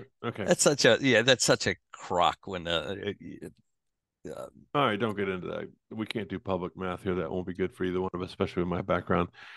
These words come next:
Speaker 1: All right, well, I'm glad we got the whole one hundred basis points. Um, season four, episode one,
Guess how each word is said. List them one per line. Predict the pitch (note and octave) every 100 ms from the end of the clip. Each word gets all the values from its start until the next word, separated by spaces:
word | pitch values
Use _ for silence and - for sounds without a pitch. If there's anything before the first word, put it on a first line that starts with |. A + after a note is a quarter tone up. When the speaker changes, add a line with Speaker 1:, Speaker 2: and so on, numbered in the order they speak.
| - _ _ _ _ _
Speaker 1:
All | D3+
right, | F3 D3
well, | C#3+ D3
I'm | D3
glad | D#3+ D#3
we | D3+
got | C#3+ C3+
the | B2+
whole | C#3 C3+ C3 B2 A#2+ - _ _ _ -
one | B2+ G#2+
hundred | A2+ G#2 F2+
basis | G2 F#2+ F#2+ E2+
points. | G2 F2 - - -
Um, | C3 B2+ A#2+ A2+ F#2+ - _ _ -
season | - G#3+ G3 D3+
four, | F3+ E3 C#3+
episode | D#3+ D3 - D#3+ B2+
one, | A#2 A#2+ A2+ G#2+ G#2+